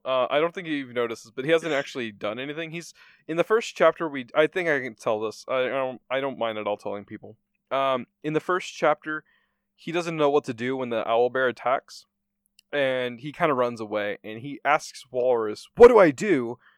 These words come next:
How can I help you stop the monster without actually doing anything?" Uh, and so, like, I kinda, that was a kind of a way for me to try to show that Requiem is a pacifist,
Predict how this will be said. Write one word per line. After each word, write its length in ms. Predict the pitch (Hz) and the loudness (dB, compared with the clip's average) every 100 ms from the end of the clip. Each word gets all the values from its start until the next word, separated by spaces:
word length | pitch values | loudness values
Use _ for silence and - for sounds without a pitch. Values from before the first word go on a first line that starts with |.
| _ _ - | _ _ 6
How 160 | 208 | 8
can 140 | 214 202 | 8 2
I 80 | |
help 300 | 175 175 170 | 2 2 0
you 380 | 165 196 180 131 _ _ | -4 -14 -12 -14 _ _
stop 320 | - 170 131 | 2 2 4
the 80 | 143 | 0
monster 540 | 151 175 - 107 104 - _ _ _ | 0 0 -6 -10 -12 -14 _ _ _
without 320 | 147 165 165 156 | 4 8 8 8
actually 320 | 165 - 123 | 4 0 -2
doing 260 | 165 185 | 0 0
anything?" 440 | 120 113 107 98 101 _ _ _ - _ _ _ | -2 -4 -8 -10 -14 _ _ _ -20 _ _ _
Uh, 400 | 143 143 139 127 - | -2 0 2 0 -2
and 200 | 151 147 | -4 -6
so, 640 | - 156 143 135 127 120 - _ _ _ _ _ | 0 4 4 4 0 -4 -10 _ _ _ _ _
like, 280 | 147 135 - _ - | -2 -2 -6 _ -8
I 60 | |
kinda, 460 | 139 - 214 254 214 - _ | -6 -2 0 0 -4 -12 _
that 160 | 139 175 | 2 4
was 100 | 247 | 4
a 80 | 185 | 0
kind 300 | - 196 220 | -2 -2 0
of 80 | 175 | 0
a 60 | |
way 240 | 123 120 147 | 0 0 0
for 120 | 147 | -4
me 140 | 131 | -4
to 80 | 151 | -6
try 380 | - - - 151 | -8 -4 2 4
to 80 | 175 | 2
show 260 | - 185 | -2 -2
that 160 | 180 127 | -2 -4
Requiem 340 | 120 131 - 196 | -2 -2 -2 -4
is 80 | 139 | -6
a 60 | |
pacifist, 800 | - 127 131 180 233 269 - _ | -2 -2 -2 -2 -4 -4 -14 _